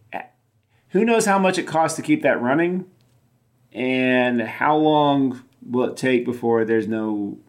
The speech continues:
reason for Sony to keep that running?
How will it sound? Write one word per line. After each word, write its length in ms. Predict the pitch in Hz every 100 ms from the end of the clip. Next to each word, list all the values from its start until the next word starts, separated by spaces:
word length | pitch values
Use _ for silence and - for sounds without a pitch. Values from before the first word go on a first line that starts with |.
| _
reason 520 | - 113 127 117 113
for 120 | - 104
Sony 380 | 110 107 104
to 120 | 95 101
keep 280 | - 113 95
that 220 | 90 -
running? 360 | 82 - -